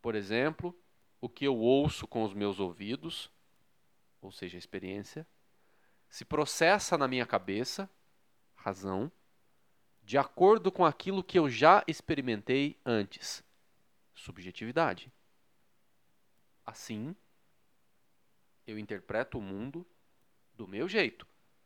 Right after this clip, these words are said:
Tudo depende do que se passa no espaço e no tempo dentro de mim.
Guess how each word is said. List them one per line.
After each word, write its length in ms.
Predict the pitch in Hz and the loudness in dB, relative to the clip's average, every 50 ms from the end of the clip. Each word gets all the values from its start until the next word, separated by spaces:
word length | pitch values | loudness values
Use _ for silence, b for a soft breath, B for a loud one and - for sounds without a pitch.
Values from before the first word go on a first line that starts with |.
| _ _ _ _ _ _ _ _ _ _ - | _ _ _ _ _ _ _ _ _ _ -4
Tudo 300 | 135 151 208 226 196 170 | -2 0 0 0 -2 -2
depende 600 | 135 123 117 - - 131 156 190 208 185 185 190 | -4 -4 -4 -2 -2 -2 -2 -2 -4 -8 -12 -12
do 120 | 151 143 | -14 -14
que 200 | - - 151 156 | -14 -10 -12 -10
se 160 | - - - | -10 -10 -10
passa 460 | - - 123 135 160 165 - - 151 | -2 2 4 6 6 4 2 -4 -6
no 120 | 117 113 104 | -6 -6 -6
espaço 600 | 101 - - - - 110 117 143 170 - - 151 | -8 -10 -8 -2 2 2 4 2 2 -2 -6 -6
e 40 | 143 | -6
no 120 | 135 120 | -6 -6
tempo 460 | - - - 131 135 170 170 - - 147 | -8 -4 -2 0 0 0 -2 -2 -4 -4
dentro 540 | - - 127 123 143 143 143 - - 135 | -4 -2 0 0 0 0 0 -2 -4 -4
de 100 | 127 143 | -2 -2
mim. 220 | 147 139 107 90 | -2 -2 -4 -6